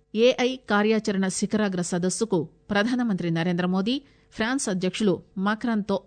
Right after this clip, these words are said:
సహాధ్యక్షత వహిస్తారు. ప్రపంచవ్యాప్తంగా కృత్రిమ మేధ ప్రమాణాలను రూపొందించడం, బాధ్యతాయుతమైన ఏఐ అభివృద్ధిని ప్రోత్సహించడంపై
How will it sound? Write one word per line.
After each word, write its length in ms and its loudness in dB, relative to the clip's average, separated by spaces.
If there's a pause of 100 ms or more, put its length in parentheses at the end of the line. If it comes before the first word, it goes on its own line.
(560)
సహాధ్యక్షత 720 -2
వహిస్తారు. 520 -2 (1300)
ప్రపంచవ్యాప్తంగా 960 0 (160)
కృత్రిమ 420 2
మేధ 280 0 (420)
ప్రమాణాలను 680 0 (100)
రూపొందించడం, 680 0 (460)
బాధ్యతాయుతమైన 920 0 (180)
ఏఐ 240 4 (280)
అభివృద్ధిని 460 2
ప్రోత్సహించడంపై 840 -2